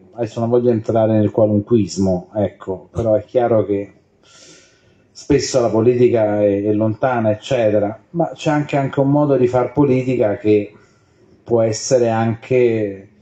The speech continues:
i corridoi umanitari sono un modo di far politica,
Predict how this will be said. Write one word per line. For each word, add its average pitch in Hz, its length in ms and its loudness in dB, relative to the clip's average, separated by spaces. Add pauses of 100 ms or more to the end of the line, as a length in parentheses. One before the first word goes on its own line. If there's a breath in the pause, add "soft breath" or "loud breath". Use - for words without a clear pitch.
(1080 soft breath)
i 160 100 0
corridoi 151 480 4
umanitari 120 1200 2
sono 113 280 -2
un 117 80 0
modo 131 220 4
di 110 80 0
far 107 200 -2
politica, 104 720 0